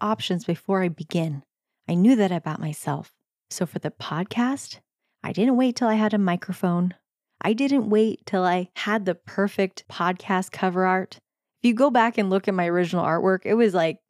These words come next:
not very good. <laughs> But that's okay. In the beginning, nobody was listening anyway. <laughs> So I just put it out there. And if I didn't begin that day, if I didn't just pick up my iPhone and start recording,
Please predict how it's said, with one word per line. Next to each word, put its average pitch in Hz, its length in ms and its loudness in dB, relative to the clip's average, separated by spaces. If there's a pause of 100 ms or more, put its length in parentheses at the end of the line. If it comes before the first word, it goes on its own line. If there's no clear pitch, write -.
(340)
not 208 360 6
very 170 200 -2
good. - 220 -8 (460)
<laughs> 233 320 2 (420)
But - 80 -6
that's 294 220 2
okay. 269 500 0
In 269 140 4
the 294 60 4
beginning, 254 400 4
nobody 240 280 6
was 233 180 2
listening 220 520 4
anyway. 233 480 6
<laughs> - 100 -2
So - 580 -6 (320)
I 247 120 -2
just 269 240 -2 (160)
put 262 200 0
it 262 80 2
out 254 240 -2
there. 170 300 -6 (380)
And 226 100 6
if 220 100 2
I 254 120 4
didn't 277 400 -2
begin 226 340 2
that 208 240 0
day, 190 540 0 (340)
if - 100 -6
I 233 120 2
didn't 269 260 2
just 240 220 0
pick - 280 -4
up 285 140 2
my 247 200 2
iPhone 175 520 -2
and 170 160 -2
start - 400 -6
recording, 160 720 -4